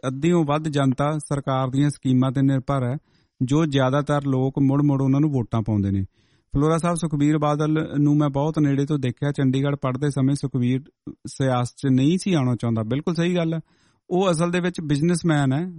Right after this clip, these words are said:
ਉਹਦੀ ਵਿਰਤੀ ਬਿਜ਼ਨਸਮੈਨ ਵਾਲੀ ਹੈ। ਸੁਖਬੀਰ ਨੂੰ ਲੋਕਾਂ ਦੇ ਗਰਾਊਂਡ ਸੱਤਰ ਦਾ ਕੋਈ ਪਤਾ ਨਹੀਂ। ਤੇ ਉਸ ਦਾ ਆਲਾ ਦੁਆਲਾ ਦੱਸਦਾ ਕਿ ਉਹ ਉਹੀ ਬੋਲੀ ਜਾਂਦਾ ਹੈ।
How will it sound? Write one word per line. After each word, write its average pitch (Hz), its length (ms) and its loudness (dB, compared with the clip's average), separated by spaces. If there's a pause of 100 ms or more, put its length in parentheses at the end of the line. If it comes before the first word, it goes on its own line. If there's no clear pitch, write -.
(220)
ਉਹਦੀ 143 220 0
ਵਿਰਤੀ 139 360 0
ਬਿਜ਼ਨਸਮੈਨ 131 520 0
ਵਾਲੀ 127 280 -2
ਹੈ। 196 60 -6
ਸੁਖਬੀਰ 135 500 0
ਨੂੰ 147 220 2
ਲੋਕਾਂ 139 480 0
ਦੇ 135 220 0
ਗਰਾਊਂਡ 120 440 0
ਸੱਤਰ 123 320 -6
ਦਾ 143 100 -6
ਕੋਈ 160 200 -2
ਪਤਾ 123 280 -4
ਨਹੀਂ। 104 180 0 (680)
ਤੇ 170 180 2
ਉਸ 160 240 0
ਦਾ 170 80 0
ਆਲਾ 160 220 2
ਦੁਆਲਾ 165 200 2
ਦੱਸਦਾ 147 380 0
ਕਿ 165 160 -4
ਉਹ 165 480 -6 (540)
ਉਹੀ 156 260 2
ਬੋਲੀ 123 320 0
ਜਾਂਦਾ 101 280 -2
ਹੈ। 95 140 -6